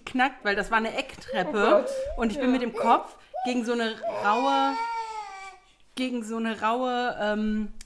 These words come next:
Speaker 1: Raufaserstuckwand mit Spitzen und sowas bin ich gefallen und das hat so geknackt und dann lag ich auf dem Rücken unten auf dem Boden und hab gedacht, jetzt bin ich tot. Und dann hab ich irgendwann gedacht,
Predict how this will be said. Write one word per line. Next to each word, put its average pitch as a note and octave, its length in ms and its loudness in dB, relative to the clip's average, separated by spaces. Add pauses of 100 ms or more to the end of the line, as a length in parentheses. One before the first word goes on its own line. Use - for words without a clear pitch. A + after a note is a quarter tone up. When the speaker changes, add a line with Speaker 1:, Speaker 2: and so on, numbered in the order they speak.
(160)
Speaker 1:
Raufaserstuckwand G#3+ 1600 0 (380)
mit G#3+ 260 -2 (380)
Spitzen E4+ 500 -2
und A3 140 -2
sowas F3 520 -2 (260)
bin G#3 220 -4
ich F3 140 -8
gefallen F3+ 420 -2
und G3 120 -8
das G3 100 -14
hat F#3+ 180 -6
so E4+ 200 -4
geknackt D4+ 580 0 (320)
und G#3+ 100 -8
dann A#3 160 0
lag B3 220 2
ich C4+ 100 -8
auf A#3+ 80 -2
dem A#3 120 0
Rücken C4+ 340 -2
unten C4+ 320 -4
auf A#3+ 120 -4
dem A#3 120 -2
Boden B3 220 -4
und A3+ 100 -4
hab A#3 140 -10
gedacht, G#3 300 0 (500)
jetzt F#3 160 -14
bin G3 100 -12
ich F3+ 120 -16
tot. D#3+ 380 -12 (320)
Und G3 180 -8
dann A3+ 180 0
hab A#3+ 100 2
ich B3 120 -8
irgendwann A#3 460 0
gedacht, A3 400 -2